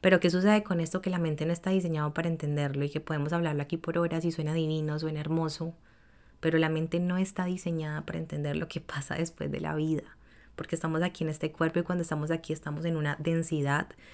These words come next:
que nos impide entender esto con completa claridad. Creo en la reencarnación, creo que volvemos, creo que no tenemos solamente una experiencia de vida, creo que sería algo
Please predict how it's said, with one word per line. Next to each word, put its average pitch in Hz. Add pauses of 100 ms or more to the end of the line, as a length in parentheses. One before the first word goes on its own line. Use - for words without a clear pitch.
(140)
que 170
nos 170
impide 196
entender 165 (300)
esto 156 (500)
con 165
completa 151
claridad. 143 (1120)
Creo 165
en 165
la 170
reencarnación, 156
creo 147
que 147
volvemos, 147 (1000)
creo 156
que 165
no 156
tenemos 151
solamente 160
una 160
experiencia 151
de 156
vida, 147
creo 147
que -
sería 147
algo 147